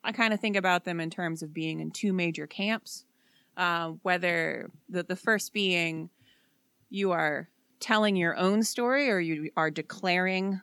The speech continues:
an identity or taking a stance on identity, or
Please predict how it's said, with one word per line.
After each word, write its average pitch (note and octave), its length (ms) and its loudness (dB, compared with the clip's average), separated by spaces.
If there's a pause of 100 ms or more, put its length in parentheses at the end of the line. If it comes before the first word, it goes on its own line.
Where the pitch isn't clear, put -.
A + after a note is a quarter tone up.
(280)
an D#3+ 140 -2
identity E3+ 640 -2
or E3 140 -4
taking D#3 340 -6
a D#3+ 60 -10
stance F#3+ 380 -2
on A3+ 100 -2
identity, A#3+ 600 -4 (320)
or F#3 500 2